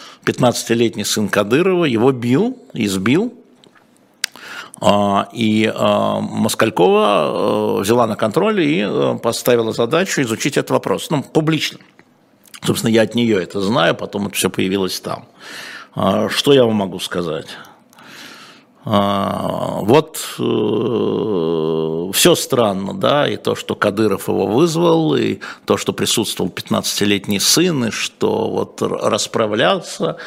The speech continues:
и это стало публичным, и Москалькова даёт команду, это вслед за Милашиной довольно любопытный факт с точки зрения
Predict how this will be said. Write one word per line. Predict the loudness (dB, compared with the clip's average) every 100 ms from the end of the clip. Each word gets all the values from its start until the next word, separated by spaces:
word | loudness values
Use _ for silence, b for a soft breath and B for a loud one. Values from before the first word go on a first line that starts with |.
| B B B
и |
это | 0 0
стало | -4 0 0 0
публичным, | -4 -2 0 -2 -4 -4
и | -2
Москалькова | -2 -2 -2 0 0 0
даёт | 0 0 0
команду, | 2 4 2 0
это | -2 -4
вслед | -2 0 0
за | -2
Милашиной | -2 0 0 -2 -4 -2
довольно | 0 0 -2 -4 -4
любопытный | -2 0 -2 -4 -4
факт | 0 0 0
с | -4
точки | -4 -4 -4
зрения | -2 -2 -2 -6